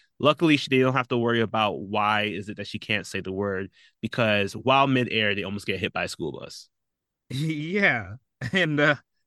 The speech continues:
Speaker 2: don't worry, we'll address that soon. But right now,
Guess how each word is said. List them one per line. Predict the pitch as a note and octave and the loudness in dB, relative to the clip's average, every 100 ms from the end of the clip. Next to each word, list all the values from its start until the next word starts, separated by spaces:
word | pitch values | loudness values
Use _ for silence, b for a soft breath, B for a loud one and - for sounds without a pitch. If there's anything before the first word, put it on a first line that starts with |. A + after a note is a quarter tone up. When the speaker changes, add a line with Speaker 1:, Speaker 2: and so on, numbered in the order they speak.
| - | -2
Speaker 2:
don't | F#3 F#3+ | 0 4
worry, | F#3 D#3+ B2+ | 4 4 2
we'll | C3+ F3 | 2 2
address | F#3+ E3 E3+ - | 2 0 -2 -2
that | D#3+ C#3+ - | -4 -4 -6
soon. | - D3 A2+ G#2+ b b b b _ | -4 -2 -2 -6 b b b b _
But | C#3 | 2
right | D#3 E3 | 4 4
now, | D#3+ D#3 D3+ C#3+ | 4 4 4 2